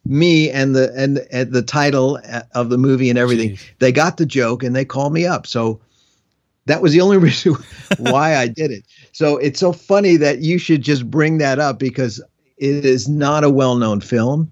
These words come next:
Speaker 2: That
Speaker 1: It
Speaker 2: is
Speaker 1: never
Speaker 2: really
Speaker 1: won
Speaker 2: weird. I mean, I, I
Speaker 1: any
Speaker 2: do
Speaker 1: awards.
Speaker 2: a lot of research
Speaker 1: It
Speaker 2: for
Speaker 1: has
Speaker 2: this
Speaker 1: sound
Speaker 2: show.
Speaker 1: effects like this.
Speaker 2: Yeah.
Speaker 1: For the burning of the brain and everything. Um, but I still,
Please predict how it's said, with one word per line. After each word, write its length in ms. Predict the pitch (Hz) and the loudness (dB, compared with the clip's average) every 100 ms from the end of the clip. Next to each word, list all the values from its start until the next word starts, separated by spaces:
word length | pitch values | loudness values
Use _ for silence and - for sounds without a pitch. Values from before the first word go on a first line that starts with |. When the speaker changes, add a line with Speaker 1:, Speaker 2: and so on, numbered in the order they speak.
| - | -2
Speaker 2:
That 120 | 120 | -2
Speaker 1:
It 60 | 123 | 0
Speaker 2:
is 100 | 120 | 0
Speaker 1:
never 200 | 120 123 | 2 2
Speaker 2:
really 200 | 127 113 | 2 2
Speaker 1:
won 180 | 113 | 2
Speaker 2:
weird. 300 | 110 87 80 - | 0 -4 -14 -10
I 80 | 120 | -4
mean, 160 | 135 | 0
I, 140 | 143 160 - | 0 0 0
I 100 | 131 | 2
Speaker 1:
any 180 | 135 131 | 4 4
Speaker 2:
do 180 | 117 | 4
Speaker 1:
awards. 140 | 123 135 | 4 4
Speaker 2:
a 40 | |
lot 120 | 143 | 4
of 120 | 143 123 | 2 -2
research 440 | 135 131 120 110 | -2 -2 -2 0
Speaker 1:
It 40 | |
Speaker 2:
for 60 | 139 | 2
Speaker 1:
has 160 | 170 127 | 2 2
Speaker 2:
this 80 | - | 0
Speaker 1:
sound 260 | 165 180 | 0 0
Speaker 2:
show. 60 | 170 | 0
Speaker 1:
effects 400 | 170 175 180 147 | 0 -2 -2 -4
like 160 | 135 | -6
this. 360 | 127 175 190 - | -4 -2 -2 -2
Speaker 2:
Yeah. 440 | 131 151 151 117 107 - - - - - - | -2 2 2 0 -2 -8 -14 -16 -18 -10 -6
Speaker 1:
For 100 | 165 | -4
the 120 | 156 151 | -2 0
burning 440 | 151 156 160 160 | 0 0 -2 -2
of 80 | 143 | -4
the 80 | 127 | -2
brain 400 | 131 139 151 151 | -2 -2 -4 -4
and 100 | 139 | -4
everything. 460 | 139 139 151 151 - 120 104 _ | -2 -2 -2 -4 -10 -20 -20 _
Um, 380 | 123 123 117 113 110 - - - - | -4 -2 -2 -2 -6 -10 -12 -12 -2
but 80 | 131 | 0
I 100 | 147 | 2
still, 560 | - - 180 175 170 | 0 2 4 4 0